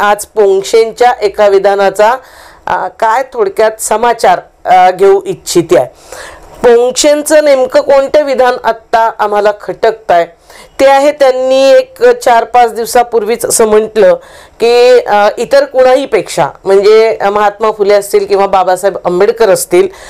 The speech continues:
अ, यांच्यापेक्षा विनायक दामोदर सावरकर यांनी, अ, अस्पृश्यता निवारणाचं कार्य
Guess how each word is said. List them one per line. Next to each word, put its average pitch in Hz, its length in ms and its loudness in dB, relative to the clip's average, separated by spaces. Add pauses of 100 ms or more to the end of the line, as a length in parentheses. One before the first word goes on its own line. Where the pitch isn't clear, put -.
(240)
अ, 202 140 0
यांच्यापेक्षा 220 1160 -2
विनायक 208 360 0
दामोदर 196 420 -2
सावरकर 202 680 0 (160)
यांनी, 196 760 0 (380)
अ, 196 380 -2
अस्पृश्यता 285 800 -2
निवारणाचं 220 760 0
कार्य 196 520 0